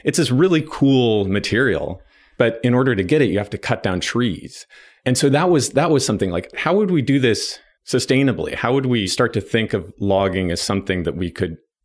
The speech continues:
actually support as environmentalists in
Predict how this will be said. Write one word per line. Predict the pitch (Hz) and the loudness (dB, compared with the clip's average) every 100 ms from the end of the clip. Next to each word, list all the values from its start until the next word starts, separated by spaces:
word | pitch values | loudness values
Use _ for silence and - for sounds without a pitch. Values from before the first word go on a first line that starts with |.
| - | -8
actually | 117 127 - 117 | -6 -4 -2 0
support | - - 135 113 73 - _ _ _ _ - | -2 -4 0 0 -2 -8 _ _ _ _ -10
as | 92 92 | -8 -4
environmentalists | 95 95 90 85 87 82 71 80 - - - _ _ _ - | -2 0 0 -2 -4 -4 -6 -8 -14 -16 -20 _ _ _ -6
in | 104 92 87 85 | -4 -2 -4 -6